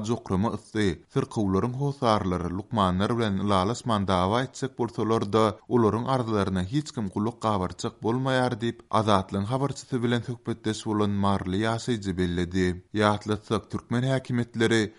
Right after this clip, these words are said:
ýurtda azyndan on arça adamyň ölümine sebäp bolan koronawirusyň ilkinji tapgyrlarynda hem Lukmanlara ölüm howply ýokunja ýoluganlara asyl diagnozy goýdurman, eýse olaryň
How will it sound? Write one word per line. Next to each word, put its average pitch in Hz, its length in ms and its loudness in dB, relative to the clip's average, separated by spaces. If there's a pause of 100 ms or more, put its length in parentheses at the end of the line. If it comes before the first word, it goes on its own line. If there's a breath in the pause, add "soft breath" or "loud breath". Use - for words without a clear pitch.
ýurtda 110 420 0
azyndan 101 640 2
on 104 260 0
arça 135 300 -2 (140)
adamyň 110 340 -2
ölümine 104 440 0
sebäp 107 340 0
bolan 107 260 -2
koronawirusyň 101 800 -2
ilkinji 104 400 -6
tapgyrlarynda 113 840 -2
hem 90 240 0 (100)
Lukmanlara 101 720 2
ölüm 120 400 0
howply 131 400 0
ýokunja 113 400 0
ýoluganlara 110 800 2 (120)
asyl 123 360 -4
diagnozy 107 640 0
goýdurman, 104 720 2
eýse 117 320 0
olaryň 104 400 2